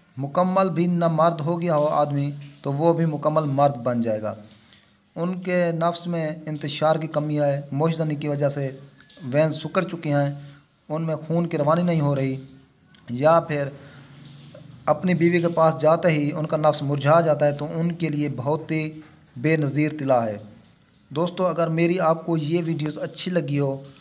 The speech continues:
तो मेरी हौसला अफजाई के लिए मुझे लाइक करें, शेयर करें, कमेंट्स करें और मेरे चैनल को ज़रूर सब्सक्राइब करें।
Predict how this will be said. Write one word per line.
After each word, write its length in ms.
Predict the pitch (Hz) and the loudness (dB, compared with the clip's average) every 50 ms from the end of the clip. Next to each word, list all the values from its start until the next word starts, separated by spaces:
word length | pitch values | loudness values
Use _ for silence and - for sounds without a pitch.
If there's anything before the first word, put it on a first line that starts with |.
| - _ _ _ _ | -20 _ _ _ _
तो 80 | - 139 | -8 -6
मेरी 220 | 143 160 170 165 | -4 -2 -2 0
हौसला 300 | 156 160 160 160 190 180 | -2 -2 -2 0 0 0
अफजाई 260 | 170 135 151 170 170 | 0 2 0 0 0
के 120 | 170 165 156 | 0 -2 -6
लिए 240 | 143 143 143 143 143 | -4 -4 -4 -4 -4
मुझे 460 | 143 143 - - - 135 143 151 156 | -6 -8 -12 -12 -8 -6 -2 -2 0
लाइक 320 | 143 139 147 151 156 151 | 4 4 4 4 4 0
करें, 240 | - 156 160 160 156 | -2 -2 0 -2 -4
शेयर 260 | 151 - - 156 151 | -4 -2 0 2 2
करें, 220 | 147 - 156 156 151 | 2 0 -2 -2 -2
कमेंट्स 340 | 151 - 143 147 160 147 | -4 -6 -4 -4 -2 -4
करें 280 | - - 160 160 160 156 160 - - - - _ _ | -2 -2 -2 -2 -2 -2 -6 -12 -20 -20 -20 _ _
और 120 | 151 151 151 | 2 2 4
मेरे 200 | 165 170 170 165 | 4 2 2 2
चैनल 300 | 165 170 165 175 180 175 | 2 0 2 2 0 0
को 200 | 175 165 160 143 | 2 0 0 0
ज़रूर 260 | 143 151 156 165 156 | 0 -2 -2 -2 -2
सब्सक्राइब 520 | - - 147 143 - - 143 139 131 120 | 0 -2 -2 -2 -2 -2 0 0 0 0
करें। 200 | 113 107 104 101 | -2 -4 -4 -4